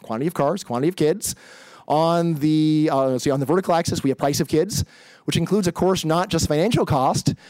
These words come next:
but effort cost, right? The amount, the whole emotional, fi-, emotional and financial sacrifice that are involved, right? So here we have a demand curve, and what I show here are just two different points on the graph.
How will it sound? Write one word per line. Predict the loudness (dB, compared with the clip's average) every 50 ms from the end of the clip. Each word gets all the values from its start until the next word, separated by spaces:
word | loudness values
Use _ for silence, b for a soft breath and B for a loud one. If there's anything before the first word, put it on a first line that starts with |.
| B B B
but | 0 2
effort | 2 0 0 0
cost, | 0 -2 -2 -2 -4 -4 -4 -4 -6 -6 _ b b b b b b b b
right? | -6 -4 -2
The | 0 0
amount, | 0 0 0 0 0 0 0
the | 0 0
whole | 2 2 2 2 2 2 2
emotional, | 2 2 0 0 0 0 0 0 0 0
fi-, | -2 -2
emotional | 0 0 0 0 0 0 -2 -2 -2
and | 0 0
financial | 0 0 0 0 0 0 0
sacrifice | 0 0 0 0 0 0 0 0 0 0
that | 0
are | 0
involved, | 0 0 0 0 0 -4 -6 -10 -12 -14 _ b b b b b b b b b b b
right? | -8 -6 -2
So | -2 0 2
here | 2 2 2
we | 2 2
have | 0
a | 0
demand | 0 0 0 0 0 0
curve, | 0 2 2 2 0 -2 -4 -12 B B B B B B B
and | 0 0 2 2 2 2
what | 2 0
I | 0
show | 2 2 0 2
here | 2 2 2 2 2
are | 0
just | -2 -4 -2 0
two | 0 0
different | 0 0 -2 -2
points | -2 -2 0 0 0
on | 0
the | 0
graph. | 0 0 0 -2 -4 -8 -14 -20 -20